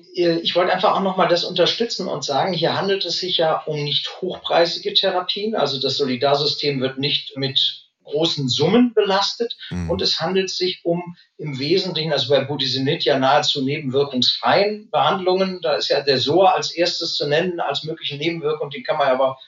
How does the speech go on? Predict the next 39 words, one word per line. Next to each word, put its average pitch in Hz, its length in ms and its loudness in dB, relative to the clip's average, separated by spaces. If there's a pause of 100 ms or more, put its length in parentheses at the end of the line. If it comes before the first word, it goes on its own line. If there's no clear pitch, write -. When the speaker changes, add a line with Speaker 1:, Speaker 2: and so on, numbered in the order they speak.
(120)
Speaker 1:
bei 131 80 -8
sachgerechter 131 600 -4
Anwendung 131 380 -6
vollständig 127 500 -2
verhindern. 147 500 -2 (240)
Und 147 200 -6
auch 143 120 0
das 139 160 0
Fluvoxamin 151 840 0
ist 160 160 -2
ja 139 100 2
jetzt 147 320 -4
nicht 151 300 -6
eine 143 360 -2 (140)
extrem 143 440 -2
nebenwirkungsträchtige 135 1500 -2
Substanz. 120 640 -2 (300)
Und 139 360 -2
als, - 440 0
äh, 131 100 2
niedergelassener 139 800 2
Praktiker, 165 640 2 (340)
äh, 147 220 0 (100)
macht 151 200 0
man 151 120 2
ja 139 100 6
jeden 165 280 0
Tag 208 240 2
Überlegungen, 165 760 2
wie 160 120 -6
man 175 220 0
die 143 120 -6
Beschwerden, 151 600 2
die 165 100 -10
ja 151 140 0
häufig 156 360 0
in 143 80 -14
der, 139 320 -2
äh, 165 60 -6